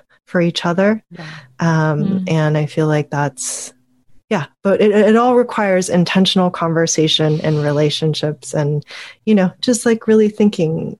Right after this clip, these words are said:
Speaker 1: about how to set it up to succeed.
Speaker 2: I also really appreciate that you included, like, in talking about your grandmother's care squad, you included your five-year-old niece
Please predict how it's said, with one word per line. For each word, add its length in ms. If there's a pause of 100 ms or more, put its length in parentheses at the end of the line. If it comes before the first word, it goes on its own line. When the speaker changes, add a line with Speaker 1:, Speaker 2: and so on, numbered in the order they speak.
(140)
Speaker 1:
about 560 (540)
how 260
to 80
set 320
it 100
up 160
to 120
succeed. 560 (1000)
Speaker 2:
I 80
also 240
really 320
appreciate 760
that 120
you 160
included, 880 (800)
like, 320
in 80
talking 320
about 260
your 160
grandmother's 880
care 260
squad, 320
you 120
included 420
your 80
five-year-old 640
niece 720